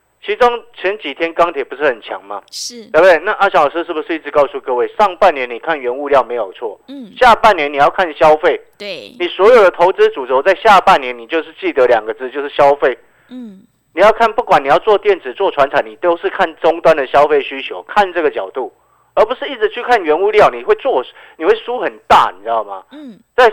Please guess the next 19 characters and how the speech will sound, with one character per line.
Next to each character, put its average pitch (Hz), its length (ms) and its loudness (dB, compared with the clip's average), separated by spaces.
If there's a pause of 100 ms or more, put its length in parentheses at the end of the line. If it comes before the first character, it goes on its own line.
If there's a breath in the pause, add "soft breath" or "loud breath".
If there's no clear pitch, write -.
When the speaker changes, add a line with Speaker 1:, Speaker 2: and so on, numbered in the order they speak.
Speaker 1:
上 247 140 2
个 190 100 0
礼 147 100 -4
拜 202 140 4
去 208 160 -2
追 190 220 0
塑 190 240 0
化 180 140 6
的 131 80 -2
全 120 260 -6
死 - 320 -20
了， 82 160 -20 (880)
然 240 100 4
后 - 80 -4
这 285 80 0
个 240 100 4
礼 170 140 0
拜， 233 240 4
哎， 208 220 0